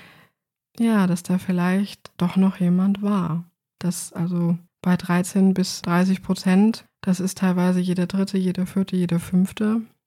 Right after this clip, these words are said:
da ist die Wahrscheinlichkeit schon hoch, dass du vielleicht auch dabei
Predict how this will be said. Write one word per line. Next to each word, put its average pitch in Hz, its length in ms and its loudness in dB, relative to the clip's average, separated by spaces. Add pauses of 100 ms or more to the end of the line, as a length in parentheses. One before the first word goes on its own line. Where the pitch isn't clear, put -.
(300)
da 165 120 0
ist - 260 -4
die 185 100 0
Wahrscheinlichkeit 175 720 -2
schon 220 220 2
hoch, 247 340 2 (100)
dass 165 220 -4
du 175 320 -4
vielleicht 185 360 0
auch 185 340 -4
dabei 156 360 -6